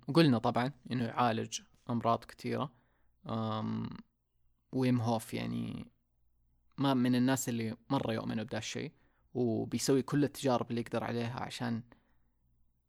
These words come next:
يساعد إنه ذا الموضوع يوصل لناس أكثر ويعرفوا إنه عندهم دي القوة، آه، يعالجوا ويشافوا نفسهم. طيب، خلينا نقول أنت دحين تبى تبدأ لأول مرة تاخد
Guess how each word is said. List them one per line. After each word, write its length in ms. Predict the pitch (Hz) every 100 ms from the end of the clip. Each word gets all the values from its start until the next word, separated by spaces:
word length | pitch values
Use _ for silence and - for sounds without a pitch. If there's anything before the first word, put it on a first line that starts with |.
| _ _
يساعد 480 | 135 - 139 123 117
إنه 120 | 117
ذا 120 | 117 120
الموضوع 400 | 117 113 120 113
يوصل 260 | 120 -
لناس 280 | 113 117 120
أكثر 280 | 127 - 127
ويعرفوا 400 | 127 120 - 110
إنه 60 |
عندهم 320 | 104 120 113 117
دي 120 | 117
القوة، 440 | 110 113 104 110 - _ _ _ _
آه، 380 | 120 110 113 107 -
يعالجوا 500 | 117 110 120 110 117
ويشافوا 380 | 113 117 113 110
نفسهم. 400 | - - 113 110 _ _ _ _ _ _ _ _ _ _ _ _ _ _ _ - _
طيب، 260 | 160 120 - - - - - _ _ _ _ _ _ _ _ _ _ _ _ _ -
خلينا 260 | 165 170
نقول 200 | 147 175
أنت 160 | 160 -
دحين 260 | 123 156
تبى 160 | 147 127
تبدأ 340 | - 123 - -
لأول 360 | 139 127 143 120
مرة 340 | 123 123 165 - _ _ _ _ _ _ _
تاخد 380 | - 135 - 170